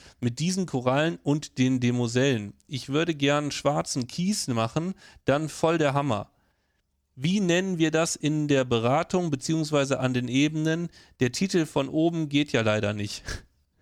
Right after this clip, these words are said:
Also die wollen einen Blog machen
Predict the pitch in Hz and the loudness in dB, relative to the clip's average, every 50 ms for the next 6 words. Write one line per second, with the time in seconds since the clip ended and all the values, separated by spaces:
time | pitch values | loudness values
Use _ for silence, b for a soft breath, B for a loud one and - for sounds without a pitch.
0 | _ _ _ _ _ _ - 139 _ _ _ _ _ _ _ _ _ _ _ _ | _ _ _ _ _ _ -20 -20 _ _ _ _ _ _ _ _ _ _ _ _
1 | _ _ _ _ _ B B B B B B 175 175 B B - - - 165 143 | _ _ _ _ _ B B B B B B -6 -6 B B 0 0 2 2 0
2 | 139 147 131 135 160 175 214 226 202 156 135 139 143 135 127 131 135 165 262 - | 0 0 0 2 2 2 2 0 0 0 0 0 0 0 2 2 2 2 0 -2
3 | - 147 113 110 110 - 127 151 185 | 0 0 2 2 2 0 -2 -4 -6